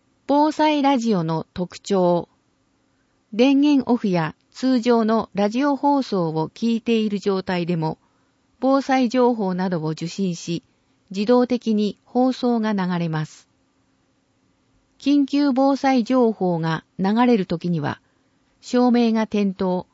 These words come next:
赤色、します。防災情報などを聞き直すために、繰り返し放送内容を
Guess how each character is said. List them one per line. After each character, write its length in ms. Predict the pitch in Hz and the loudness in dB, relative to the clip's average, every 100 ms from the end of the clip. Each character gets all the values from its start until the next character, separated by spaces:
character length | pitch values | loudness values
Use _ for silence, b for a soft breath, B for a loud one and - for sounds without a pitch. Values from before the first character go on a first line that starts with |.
| _ - | _ -10
赤 240 | 165 180 | -6 -4
色、 280 | 165 156 - _ _ _ | -4 -4 -6 _ _ _
し 220 | - - | -14 -4
ま 160 | 185 165 | -2 -2
す。 240 | - 143 - _ _ _ _ _ _ _ _ _ _ _ _ - | -6 -16 -16 _ _ _ _ _ _ _ _ _ _ _ _ -2
防 220 | 262 285 | 2 2
災 240 | 277 302 262 | 2 0 2
情 220 | 285 262 | 2 2
報 200 | 233 190 | 2 0
な 140 | 196 | 0
ど 100 | 180 | 0
を 200 | 160 160 | -2 -4
聞 160 | - - | -6 -4
き 120 | 247 | 0
直 220 | 247 233 | 2 2
す 80 | - | -2
た 120 | 175 | -4
め 120 | 165 | -2
に、 200 | 156 156 - _ _ _ _ _ | -2 -4 -6 _ _ _ _ _
繰 100 | 240 | -2
り 140 | 254 | -2
返 240 | 247 233 220 | 0 0 0
し 300 | - 214 - | -2 -4 -6
放 260 | - 277 285 | -2 0 0
送 260 | - 277 | 0 2
内 260 | 254 262 240 | 4 4 4
容 200 | 208 170 | 2 0
を 260 | 160 147 | 0 -4